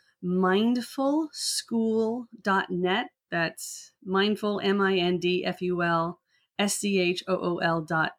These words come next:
net, N E T, where you can see me do this in a classroom and what it actually looks like. And unless you're driving, I want you to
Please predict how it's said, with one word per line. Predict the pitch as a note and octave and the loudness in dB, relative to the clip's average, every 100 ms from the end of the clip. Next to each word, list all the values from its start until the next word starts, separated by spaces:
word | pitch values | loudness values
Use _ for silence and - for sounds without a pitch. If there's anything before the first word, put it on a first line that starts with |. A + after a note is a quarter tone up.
| F3+ | -2
net, | F3 F3+ - | 0 0 0
N | F3 E3+ | 0 2
E | E3 | 0
T, | - F3+ | 0 0
where | A3 F3+ | 2 0
you | E3 F#3+ | 0 0
can | E3+ | -2
see | - E3+ | 0 0
me | E3+ | 2
do | E3 D#3+ | 0 -2
this | E3 | -2
in | - | -6
a | - | -8
classroom | - D#3 D#3+ F3+ F#3+ | -2 -2 0 0 0
and | D#3 | 0
what | D#3 | -4
it | D#3 | -4
actually | D3+ - D#3 | -4 -4 -4
looks | D3+ D3 - | -4 -6 -4
like. | F3+ D4 - - - - - - | -4 -4 -10 -20 -20 -18 -20 -8
And | F3+ F3 E3+ F3+ | 0 2 2 2
unless | F#3+ F#3+ A#3 D#4 | 2 2 0 -2
you're | |
driving, | D4 A#3+ G#3+ G3 D#3+ D#3+ C#4+ | -2 0 0 0 0 -2 -2
I | A3+ E3+ | -4 -4
want | E3 E3+ - | -2 -2 0
you | F3+ F3+ | 0 0
to | - F3+ E3 A#3 | 0 2 2 0